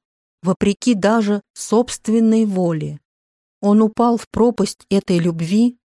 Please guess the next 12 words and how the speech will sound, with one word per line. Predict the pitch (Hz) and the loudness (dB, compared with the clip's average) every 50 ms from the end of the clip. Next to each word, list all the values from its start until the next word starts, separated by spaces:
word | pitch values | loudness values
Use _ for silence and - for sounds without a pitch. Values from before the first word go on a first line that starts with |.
| _ _ _ _ | _ _ _ _
как | - - 196 - _ | -6 -6 -6 -4 _
падают | - 214 220 226 190 202 196 190 - | 0 0 2 2 2 2 0 0 -2
в | - | -2
яму, | 196 190 220 233 240 226 202 170 - | 0 2 2 2 2 2 2 0 -2
полную | - 190 196 208 202 208 202 190 190 175 | -2 0 2 2 2 2 2 0 0 0
жидкой | 165 180 180 - - 196 185 | -2 -2 -4 -4 -2 -4 -2
грязи. | - 190 175 170 165 156 151 131 139 147 147 - _ _ _ _ _ _ _ _ _ _ | 0 0 0 0 0 -2 -4 -6 -8 -10 -10 -10 _ _ _ _ _ _ _ _ _ _
Нежный | - 202 220 254 269 262 226 180 175 170 151 147 - _ - | 0 2 4 6 4 4 2 0 -2 -4 -4 -6 -8 _ -2
и | 180 | -2
утончённый | 180 165 - 196 196 208 190 - - - 247 254 233 214 202 180 | -2 0 2 2 2 2 2 0 0 0 2 2 4 4 2 0
от | - 165 - _ | -2 -6 -8 _
природы, | - - 202 202 226 240 254 240 180 175 151 143 - | -2 0 2 2 2 2 2 2 0 -2 -6 -6 -8